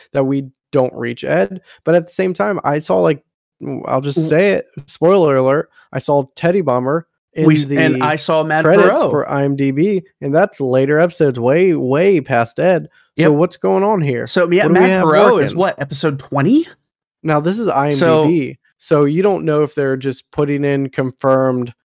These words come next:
Speaker 1: uh,
Speaker 2: Well, see,
Speaker 1: uh,
Speaker 2: I actually
Speaker 1: characters.
Speaker 2: saw screenshots of, of both of them.
Speaker 1: Oh, so they've already shot that.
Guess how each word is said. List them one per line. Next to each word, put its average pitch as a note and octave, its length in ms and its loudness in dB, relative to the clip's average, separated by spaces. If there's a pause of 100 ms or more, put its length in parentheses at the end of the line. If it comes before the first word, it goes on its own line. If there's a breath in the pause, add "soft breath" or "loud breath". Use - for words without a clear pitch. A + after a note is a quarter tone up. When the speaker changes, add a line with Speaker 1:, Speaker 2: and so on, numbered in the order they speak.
(120)
Speaker 1:
uh, B2+ 300 -2
Speaker 2:
Well, G3+ 100 0
see, - 160 2
Speaker 1:
uh, - 80 2
Speaker 2:
I G#3 80 2
actually F#3+ 360 2
Speaker 1:
characters. F#3 160 4
Speaker 2:
saw G3+ 340 2
screenshots - 880 -4 (160)
of, C3+ 340 -2 (160)
of C#3 280 -2
both C3 200 -2
of B2+ 140 -8
them. E2+ 280 -10 (320)
Speaker 1:
Oh, D3+ 460 2
so B2+ 180 -6
they've D3 180 0
already F3+ 200 2
shot E3+ 340 0
that. A#2+ 280 0